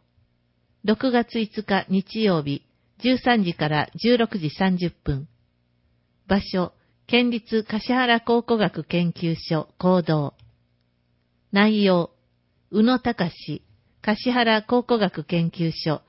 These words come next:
主任研究員。島の山古墳と腕輪型石製品。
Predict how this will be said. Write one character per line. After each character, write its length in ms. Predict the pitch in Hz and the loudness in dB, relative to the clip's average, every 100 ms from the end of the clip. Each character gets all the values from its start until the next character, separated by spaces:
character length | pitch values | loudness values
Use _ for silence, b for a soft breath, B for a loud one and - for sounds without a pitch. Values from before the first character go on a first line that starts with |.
| _ | _
主 180 | - 214 | -6 -2
任 260 | 208 240 226 | 0 0 -2
研 300 | - 208 202 | -2 0 0
究 260 | 208 180 | 0 0
員。 260 | 143 135 139 _ _ _ _ - _ _ - | 0 -2 -8 _ _ _ _ -20 _ _ -12
島 300 | - 226 262 | -2 2 2
の 100 | 254 | 2
山 260 | 240 233 214 | 4 4 2
古 180 | 220 | 2
墳 260 | 208 170 147 | 0 -2 -2
と 300 | - 143 - _ | -2 -4 -4 _
腕 260 | 190 208 233 | 0 4 4
輪 160 | 233 | 4
型 440 | 208 202 190 185 - | 2 -2 0 -2 -2
石 260 | - - 208 | -10 -6 -8
製 300 | - 196 143 | -2 0 0
品。 320 | - 135 156 | -4 -8 -10